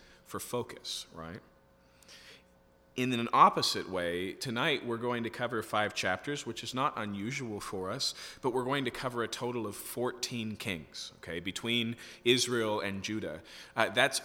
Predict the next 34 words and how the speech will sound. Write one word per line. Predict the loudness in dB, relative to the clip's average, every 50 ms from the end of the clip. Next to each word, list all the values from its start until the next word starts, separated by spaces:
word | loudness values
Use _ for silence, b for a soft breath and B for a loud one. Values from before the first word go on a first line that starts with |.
| -4 -2
just | 2 4 4 4 4 4 2
about | 2 4 4 4 4
as | 4 0 0 -2
many | -2 -2 -2 -4
kings | -4 -4 -4 -4 -4 -4 -4
as | -4 -4 -4
we've | -4 -6 -6
covered | -4 -4 -4 -4 -4 -4 -4
since | -4 -4 -6 -6
the | -8 -6
beginning | -6 -4 -4 -4 -4 -4 -4 -6
of | -6 -6
First | -6 -2 0 0 2 2 0 -2
Kings, | -4 -6 -8 -8 -10 -12 -12 -12 -12 -16 -20 -20 -20 -20 -20 -20 -20 -20 -20 -20 -20 -16 -10
okay? | -8 -8 -6 -6 -8 -10 B B B B B B B B B B 2
Um, | 4 4 4 2 -2 -4
the | -6 -6 -4
pace | -4 -2 0 2 2 4 4
speeds | 2 2 0 -2 -2 -2 -4 -8 -8 -6
way | -4 -2 0 2 4 6 6 6 8 8 8 8
up | 8 6 6 4 4 -2
here, | -6 -6 -4 -4 -6 -8 -8 B B B B B B B
and | 2 4 6
the | 6 4
reason | 6 6 6 6 6 4 4 4
isn't | 4 4 4 4 4 2 2
really | 2 2 2 2 2 0
hard | 0 2 4 6 6 6 4 0
to | -4 -6
guess. | -2 0 4 4 4 4 4 2 -2 -2 -2
Remember, | -2 0 2 2 2 2 2 2 2 2 0 -2 -4 -10 -18 -20 -20 -20 -20 -20 -20 -20 -20 -20 -10 -6 -6 -4 -2
the | 0 0 0 2 6
author | 10 10 10 10 10 6 2 4 4 4
of | 4 4 4 2 0